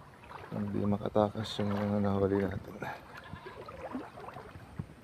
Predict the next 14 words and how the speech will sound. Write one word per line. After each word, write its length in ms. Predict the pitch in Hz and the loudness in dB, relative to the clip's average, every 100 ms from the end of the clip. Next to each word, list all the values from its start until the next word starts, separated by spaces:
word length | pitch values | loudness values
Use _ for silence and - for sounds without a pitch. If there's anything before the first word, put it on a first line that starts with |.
| - - - - - - 135 90 - - - - - - - - - - - - - - - - | -20 -20 -18 -16 2 12 12 12 8 -8 -8 -10 -8 -10 -12 -14 -16 -14 -12 -8 -8 -8 -10 -4
Ay, 80 | 120 | 2
may 160 | 113 107 | 6 8
naglalangoy, 560 | 104 104 101 101 117 120 | 10 12 12 10 8 6
oh. 80 | 120 - - - - - - - - - 110 | 4 0 -2 -2 -2 0 0 0 0 0 12
Ang 40 | 110 | 12
liit. 260 | - 127 - - - - - - - - - - - - - - - 151 - - - - - - - - - | 12 12 2 -4 -6 -6 -6 -6 -4 -4 -4 -4 -4 -4 -6 12 12 12 12 8 -8 -8 -8 -10 -8 -6 2
Ito, 140 | - - | 8 10
ito, 160 | - - | 10 6
ito. 560 | - - - - 107 113 - - 127 | 4 4 0 0 2 2 8 12 12
Ayan, 200 | 107 117 110 | 12 10 4
meron. 300 | 101 104 135 131 - - - - - - - | 0 0 0 -2 -6 -8 -8 -8 -8 -4 2
Ay, 120 | 123 | 4
konti. 460 | 127 98 95 101 147 156 - - - | 6 8 8 10 10 10 2 -4 0
Maliliit. 540 | 107 107 104 110 165 | 4 8 8 8 8